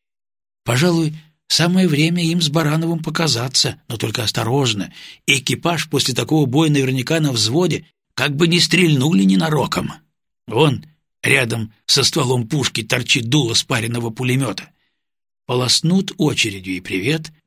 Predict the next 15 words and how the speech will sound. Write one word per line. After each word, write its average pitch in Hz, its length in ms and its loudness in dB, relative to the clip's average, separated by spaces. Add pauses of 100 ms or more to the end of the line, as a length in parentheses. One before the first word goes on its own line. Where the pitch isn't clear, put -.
(260)
да - 180 -2
и 139 100 2
уехать 151 540 -2
могут. 165 360 -4 (280)
Загонять 180 520 2
танк 156 300 0
на 131 100 0
платформу-то 110 920 -4
уже 110 240 -4
не 107 120 -4
нужно, 165 500 0 (200)
к - 80 -10
чему 147 280 4
время 107 300 -2
терять? - 440 -6